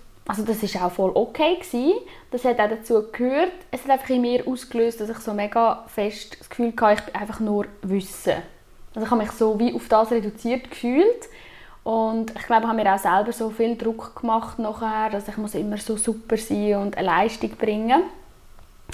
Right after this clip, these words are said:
Und nachher habe ich wie, wäre eigentlich alles parat gewesen. Also ich hätte können, ähm, noch einen Master machen in der Statistik und hätte einen Job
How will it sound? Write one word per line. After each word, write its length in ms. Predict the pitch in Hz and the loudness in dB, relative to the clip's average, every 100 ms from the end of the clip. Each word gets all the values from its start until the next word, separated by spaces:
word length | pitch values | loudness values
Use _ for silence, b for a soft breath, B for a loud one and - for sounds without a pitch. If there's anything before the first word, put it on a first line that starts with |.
| B B B B B B B - | B B B B B B B 2
Und 540 | 269 262 262 254 254 - - _ _ - | 4 6 4 2 -2 -6 -18 _ _ 0
nachher 680 | 262 277 339 359 370 381 - | 8 8 6 4 6 6 4
habe 220 | 262 262 | 2 2
ich 100 | 247 | 2
wie, 280 | 247 294 320 | 6 8 8
wäre 140 | 254 240 | 8 6
eigentlich 180 | 247 - | 4 6
alles 280 | 240 302 | 6 4
parat 560 | - 233 202 208 277 - | 6 6 10 10 8 4
gewesen. 360 | - 254 277 320 | -6 0 4 6
Also 120 | 240 | 4
ich 80 | - | 0
hätte 180 | 220 - | -8 -4
können, 380 | 208 196 190 - | -2 0 -2 -4
ähm, 440 | 196 185 180 180 - | -4 -4 -6 -8 -8
noch 120 | 196 | -4
einen 140 | 175 202 | -2 4
Master 400 | 233 269 - 247 | 6 4 2 -2
machen 280 | 240 - | -2 -4
in 40 | 208 | -10
der 80 | - | -10
Statistik 880 | - - 277 262 - 254 240 - - | -12 -6 -4 -6 -8 -4 -4 -6 -8
und 140 | 196 | -8
hätte 180 | 185 - | -10 -12
einen 120 | - | -8
Job 440 | - 269 269 - | 4 4 4 -6